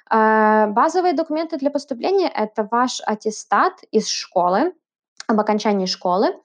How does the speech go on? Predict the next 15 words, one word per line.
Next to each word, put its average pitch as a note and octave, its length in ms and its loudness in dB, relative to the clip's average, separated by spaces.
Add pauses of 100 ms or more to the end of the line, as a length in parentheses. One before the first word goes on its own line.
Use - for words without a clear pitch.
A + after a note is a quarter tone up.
(300)
выписка A3 460 2
с - 80 -14
аттестата G3 420 -4
с F#3+ 120 -10
оценками, G3+ 800 -6
э, G#3 220 0
плюс C4 340 -4
ваш, A#3 320 0
э, G3+ 280 0
диплом, G#3+ 460 0
если A#3+ 260 -2
вы G#3+ 100 2
оконча-, G#3 420 -4
окончили G#3 500 -2
бакалаврат, G3 680 0